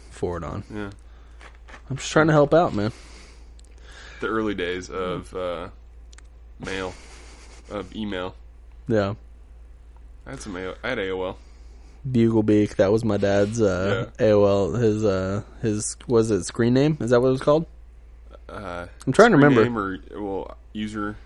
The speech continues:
Speaker 2: username or
Speaker 1: Um, there was an actual,
Speaker 2: Well,
Speaker 1: like
Speaker 2: your aim is what it eventually became, but I
Speaker 1: Yeah.
Speaker 2: don't know what it was.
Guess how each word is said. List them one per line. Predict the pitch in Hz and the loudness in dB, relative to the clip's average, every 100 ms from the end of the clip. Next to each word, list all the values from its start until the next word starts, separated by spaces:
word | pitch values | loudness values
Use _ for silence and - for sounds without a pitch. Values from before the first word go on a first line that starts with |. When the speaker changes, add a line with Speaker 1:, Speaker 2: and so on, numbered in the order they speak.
| - | -18
Speaker 2:
username | 110 110 107 101 104 101 | -14 -12 -10 -8 -8 -8
or | 90 92 - - - - - | -10 -12 -16 -20 -20 -20 -8
Speaker 1:
Um, | 117 - | -8 -8
there | 107 120 165 | -12 4 8
was | 185 170 | 8 8
an | 151 | 6
actual, | 104 117 123 - 117 113 | 4 2 2 2 6 6
Speaker 2:
Well, | 107 | 6
Speaker 1:
like | 98 90 92 - | 4 2 -2 -4
Speaker 2:
your | 110 - | -8 -6
aim | 110 101 92 - - - - - - - - - - - - | -6 -6 -10 -14 -20 -20 -20 -20 -20 -20 -20 -20 -20 -20 -16
is | 110 98 | -14 -8
what | 98 92 | -6 -6
it | 87 - - | -8 -14 -12
eventually | 101 101 95 95 | -8 -6 -6 -10
became, | 90 87 104 87 90 90 | -12 -12 -10 -10 -10 -6
but | 90 | 2
I | |
Speaker 1:
Yeah. | 139 117 | 6 6
Speaker 2:
don't | 92 | 4
know | 95 | -4
what | |
it | 90 | -6
was. | 90 90 87 | -6 -8 -10